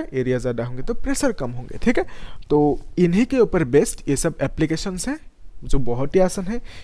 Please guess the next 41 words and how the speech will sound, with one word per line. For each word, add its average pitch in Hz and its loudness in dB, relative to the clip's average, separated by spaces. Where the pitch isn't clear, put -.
ये 135 2
भी 151 2
आते 156 0
हैं 151 0
एग्जाम 147 2
में, 147 -8
दो 120 -4
मार्क 123 -6
के 143 -6
लिए 143 -4
लिखने 139 -8
के 143 -6
लिए, 135 -2
वन 120 -6
मार्क 127 -8
के 139 -4
लिए 131 -2
दे 147 0
देंगे, 147 -4
एक 127 -6
दो 147 -2
लिख 190 -2
देना, 262 -4
ठीक 302 4
है? - 6
तो 403 2
एकदम 202 0
आसान 147 -2
है, 160 -2
आप 131 -4
लोग 139 -6
कर 120 0
पाओगे, 80 -4
ठीक - 0
है? 320 2
तो 156 0
हम 220 2
लोग 143 -2
नेक्स्ट - -4
क्लास 170 0
में 160 -2